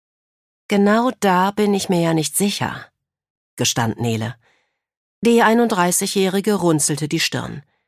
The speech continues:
"Heißt es nicht immer, das müsse man im Frühjahr erledigt haben? Spätestens bis April wegen des Naturschutzes und so."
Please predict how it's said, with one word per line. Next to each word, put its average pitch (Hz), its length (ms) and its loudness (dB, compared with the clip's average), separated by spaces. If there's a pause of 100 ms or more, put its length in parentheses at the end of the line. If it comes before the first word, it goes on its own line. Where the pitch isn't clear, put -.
(680)
"Heißt 202 240 0
es 240 120 -2
nicht 214 140 0
immer, 196 280 2 (320)
das - 420 -2
müsse 202 320 2
man 156 200 2
im 127 140 -2
Frühjahr 202 520 0
erledigt 220 480 -4
haben? 226 260 -4 (320)
Spätestens 226 560 2
bis - 300 -4
April 202 480 0
wegen 160 220 0
des 165 160 0
Naturschutzes 185 720 -2
und 120 140 -4
so." 117 240 -8